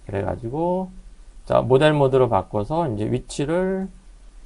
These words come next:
이동, 좌로 이동, 바위가 어딨어? 앞에. 이렇게. 이런 식으로 바위. 또 컨트롤 드래그로 복사. 네,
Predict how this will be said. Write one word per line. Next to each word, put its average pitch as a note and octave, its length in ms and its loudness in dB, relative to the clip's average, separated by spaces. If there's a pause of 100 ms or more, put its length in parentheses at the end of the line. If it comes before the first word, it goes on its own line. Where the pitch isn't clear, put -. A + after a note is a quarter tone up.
(600)
이동, C#3 1080 -4
좌로 A#2 380 0
이동, A2+ 640 -6 (720)
바위가 A#2+ 340 -2
어딨어? G2 460 -8
앞에. - 400 -8 (760)
이렇게. - 160 -18 (1400)
이런 F#2 240 -10
식으로 C3+ 400 -12 (680)
바위. - 340 -8 (1400)
또 G#2+ 360 -12 (160)
컨트롤 D3+ 440 2
드래그로 A2 420 0
복사. C3+ 580 -8 (1300)
네, G#2+ 160 -10